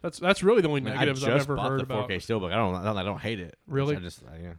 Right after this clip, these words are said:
Speaker 1: That's one of the only negatives I've ever heard about, um, about White Christmas is, like, it's so sweet and sappy. I'm like, "Who cares? I don't want a
Speaker 2: So
Speaker 1: Christmas
Speaker 2: freaking good,
Speaker 1: It's like,
Speaker 2: dude.
Speaker 1: I don't want a Christmas movie that's evil."
Speaker 2: I,
Speaker 1: Well,
Speaker 2: I
Speaker 1: maybe
Speaker 2: like
Speaker 1: I
Speaker 2: it
Speaker 1: do,
Speaker 2: better than
Speaker 1: but
Speaker 2: Holiday Inn, and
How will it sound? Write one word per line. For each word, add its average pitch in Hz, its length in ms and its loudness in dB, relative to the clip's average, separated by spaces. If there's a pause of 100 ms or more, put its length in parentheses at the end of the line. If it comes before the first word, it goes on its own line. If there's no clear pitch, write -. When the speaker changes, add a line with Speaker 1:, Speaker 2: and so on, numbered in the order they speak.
Speaker 1:
That's 156 220 -6
one 196 160 0
of 175 40 0
the 147 80 0
only 139 200 -6
negatives 131 400 -6
I've 131 80 -10
ever 123 160 -12
heard 127 260 -10
about, 120 500 -12
um, 104 480 -16
about 117 280 -12
White 117 180 -12
Christmas 123 380 -14
is, 117 100 -16
like, 117 160 -16
it's - 160 -18
so 117 300 -12
sweet 120 460 -12
and 117 80 -20
sappy. 110 360 -10
I'm 104 100 -16
like, 104 120 -18
"Who 156 100 -8
cares? - 500 -16
I - 60 -16
don't 170 100 -6
want 165 100 -6
a - 40 -10
Speaker 2:
So 120 160 6
Speaker 1:
Christmas - 240 2
Speaker 2:
freaking 87 140 -4
good, 85 200 -2
Speaker 1:
It's 82 100 -4
like, 202 80 2
Speaker 2:
dude. 247 40 0
Speaker 1:
I - 40 2
don't 311 40 2
want 240 160 2
a - 20 -14
Christmas 143 280 -2
movie 131 140 -4
that's 123 180 -10
evil." 123 360 -8
Speaker 2:
I, - 40 0
Speaker 1:
Well, 123 180 0
Speaker 2:
I 127 80 2
Speaker 1:
maybe 151 80 6
Speaker 2:
like 147 140 6
Speaker 1:
I 117 60 0
Speaker 2:
it 107 40 2
Speaker 1:
do, 92 60 -4
Speaker 2:
better 104 140 4
than 95 100 2
Speaker 1:
but 90 40 -2
Speaker 2:
Holiday 90 360 0
Inn, 85 160 -4
and 85 80 -12